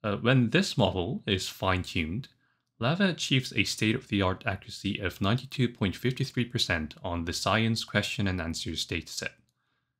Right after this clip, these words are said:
lava bridges the gap between vision and language, paving the way for more intuitive A I interactions.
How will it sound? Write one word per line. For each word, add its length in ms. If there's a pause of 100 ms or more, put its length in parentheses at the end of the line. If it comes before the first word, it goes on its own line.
(800)
lava 300
bridges 480
the 100
gap 280
between 340
vision 320
and 120
language, 520 (200)
paving 380
the 100
way 280
for 180
more 340
intuitive 680
A 140
I 120
interactions. 840